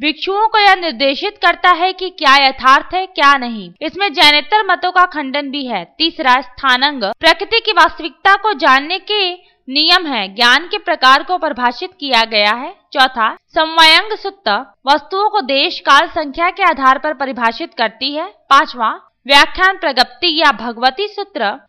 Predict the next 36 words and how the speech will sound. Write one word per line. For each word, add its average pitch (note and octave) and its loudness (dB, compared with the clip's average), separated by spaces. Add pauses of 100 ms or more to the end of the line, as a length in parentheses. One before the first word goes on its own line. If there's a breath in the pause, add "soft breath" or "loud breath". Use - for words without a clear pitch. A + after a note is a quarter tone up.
(100)
जीवन E4+ 2
की G4 -2
वास्तविकता D#4+ 0
का G4 4
वर्णन B3+ 2
है। C#4 -10 (260)
महावीर D4+ 4
की G4 0
जीवन A#3+ -4
कथा, A#3+ -2 (180)
अपने B3 -4
शिष्य G4 -8
इंद्रभूति C4 -6
के G4+ -4
साथ D#4 0
उनके D4+ -6
संवाद, A3+ -2 (280)
समकालीन F4+ 0
दर्शन, B3 -2
स्वर्ग C4+ 0
नरक B3 -2
आदि B3 2
का F#4 0
वर्णन G#3+ -2
है। F#3 -14 (220)
छठवां, C#4 -2 (240)
नया D#4+ 6
धम्म C#4 -2 (200)
या B3+ 2
ज्ञात A3+ 0
धर्म F4 -6
कथा, A3 -10 (280)
महावीर D#4+ 4
की G#4 -4
शिक्षाएं D4+ -2
कहानियों, C4+ -4